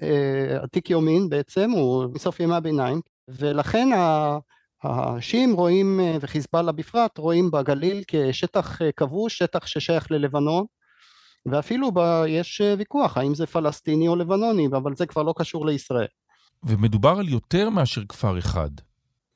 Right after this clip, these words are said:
Speaker 1: נכון, מדובר בשבעה כפרים, אה, ויישוב מעורב, אה, שהיה באזור, אה, נהריה, כן, אה, שבעת הכפרים האלה, ואפילו אתר דתי, אה, שזה נבי יושע, למי שמכיר, זה נמצא ליד החולה,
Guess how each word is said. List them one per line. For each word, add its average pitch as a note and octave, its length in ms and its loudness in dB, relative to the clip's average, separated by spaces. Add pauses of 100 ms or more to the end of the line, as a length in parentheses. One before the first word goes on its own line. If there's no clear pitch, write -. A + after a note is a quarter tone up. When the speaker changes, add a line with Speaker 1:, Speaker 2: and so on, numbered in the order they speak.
(180)
Speaker 1:
נכון, F#3 360 0
מדובר D3 460 0
בשבעה D#3 580 2
כפרים, G3+ 720 0
אה, D3 460 2
ויישוב D3+ 440 -2
מעורב, D#3 600 2
אה, C#3 440 0 (480)
שהיה C#3+ 340 0
באזור, C#3 540 0
אה, B2 720 -2
נהריה, B2+ 500 0
כן, D3+ 320 -4
אה, B2 260 -4 (300)
שבעת F3 360 -2
הכפרים A3 440 0
האלה, G3 380 2
ואפילו F#3 440 0
אתר F3 240 0
דתי, A#3+ 540 0 (560)
אה, D3 480 2
שזה D#3+ 320 0
נבי E3+ 240 4
יושע, G3+ 420 0
למי D#3 220 -2
שמכיר, G3+ 520 -2
זה D3+ 160 0
נמצא D3 460 2
ליד C#3+ 300 0
החולה, E3 680 0